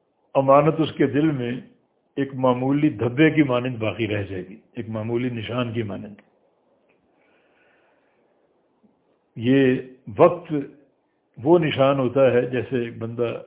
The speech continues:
اپنے ہاتھ سے کام کرے تو اس کے ہاتھ میں ایک نشان سا پڑ جاتا ہے، اس نشان کو وقت کہا جاتا ہے۔ تو یہ، یعنی، امانت جو دل میں اللہ نے اتاری، وہ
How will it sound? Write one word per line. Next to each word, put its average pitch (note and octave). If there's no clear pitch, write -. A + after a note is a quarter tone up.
اپنے A2+
ہاتھ A2
سے B2+
کام A#2+
کرے A2
تو B2
اس A#2
کے C3
ہاتھ A2+
میں B2
ایک A#2
نشان A#2+
سا C3+
پڑ C3+
جاتا A#2+
ہے، G#2+
اس C#3+
نشان C3
کو C3
وقت D3+
کہا B2
جاتا A#2
ہے۔ B2+
تو A#2+
یہ، C#3
یعنی، C#3+
امانت C3+
جو D3+
دل D3+
میں D#3+
اللہ D#3
نے D#3+
اتاری، D3
وہ E3